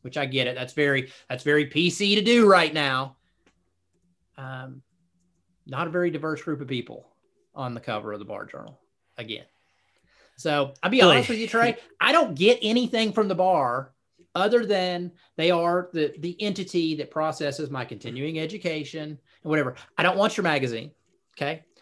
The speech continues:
Speaker 1: I don't want any of that stuff. I don't want anything to do with any of your political activities. I don't care who you support, but I don't wanna be a part of it.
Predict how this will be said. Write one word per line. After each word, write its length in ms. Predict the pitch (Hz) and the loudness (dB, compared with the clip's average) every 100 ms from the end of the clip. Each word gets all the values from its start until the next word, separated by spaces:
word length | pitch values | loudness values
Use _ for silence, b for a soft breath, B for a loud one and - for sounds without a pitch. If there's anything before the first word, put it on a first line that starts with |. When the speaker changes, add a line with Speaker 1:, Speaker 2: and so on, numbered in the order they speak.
| b b | b b
Speaker 1:
I 40 | - | 0
don't 220 | 170 - | 2 2
want 200 | 202 196 | -2 -4
any 200 | 180 202 | -2 0
of 40 | 220 | 2
that 180 | 156 - | 0 0
stuff. 280 | 151 127 - | -4 -4 0
I 40 | |
don't 140 | 165 190 | 2 2
want 140 | 190 | 0
anything 320 | 202 247 254 240 | 0 2 4 4
to 100 | 196 | 4
do 220 | 202 190 | 2 2
with 160 | 165 165 | 0 -2
any 260 | 175 202 | -4 -4
of 80 | 180 | -4
your 180 | 180 175 | -2 -2
political 440 | 160 180 185 180 | 0 0 0 0
activities. 520 | 175 165 175 175 170 | -2 -2 -2 0 0
I 60 | 156 | 2
don't 120 | 185 | 0
care 160 | 196 160 | 0 0
who 80 | 208 | 2
you 160 | 214 | 0
support, 320 | - 208 208 | -2 0 0
but 80 | 180 | 0
I 80 | 165 | 2
don't 80 | 185 | 4
wanna 140 | 208 | 4
be 60 | 202 | 4
a 40 | |
part 220 | - 165 | 4 4
of 60 | 123 | 2
it. 120 | - | -6